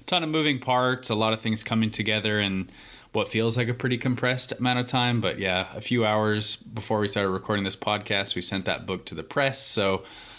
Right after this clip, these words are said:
uh, I mean, we've been taking pre-orders for it for a while, but since it's done, we may as well put out a call. If, if you guys are interested in getting the handbook, you can pre-order it now. If you buy it through us, you'll get it before anyone else. There's a digital version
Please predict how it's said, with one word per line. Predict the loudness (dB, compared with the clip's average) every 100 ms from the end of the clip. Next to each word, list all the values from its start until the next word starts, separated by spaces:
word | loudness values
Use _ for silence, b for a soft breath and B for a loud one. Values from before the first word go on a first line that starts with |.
| B -6
uh, | -4 -2
I | -2
mean, | 0
we've | 0 0
been | 0
taking | 0 0 -2
pre-orders | -2 0 2 2 0 0
for | 0 -2
it | 0
for | 0
a | 0
while, | 2 2 0
but | 0 0 0 -6 -20 B B B -10
since | -4 -2 -4
it's | -2
done, | -2 0
we | 0
may | 0 0
as | -2
well | -2
put | 0 0
out | 0
a |
call. | 0 0 0
If, | -2 -6
if | -8 -2
you |
guys | 0 0
are | -4
interested | -4 -4 0 0 0
in | 0
getting | 2 2
the |
handbook, | 2 0 0 -2 -4
you | -12 -8 -8
can | -4 -2 -2 -4
pre-order | -2 0 2 0
it | 0
now. | 0 2 0
If | -2
you | -8 -8 -4
buy | 0 0
it |
through | 0 0
us, | 0 -2 -6 B B B B
you'll | 0
get | 0 0
it |
before | -4 -2 0 2 2
anyone | 2 0 2
else. | 2 0 -2
There's | -2 -2
a | -2
digital | -2 0 -2
version | 0 0 0 -2 -2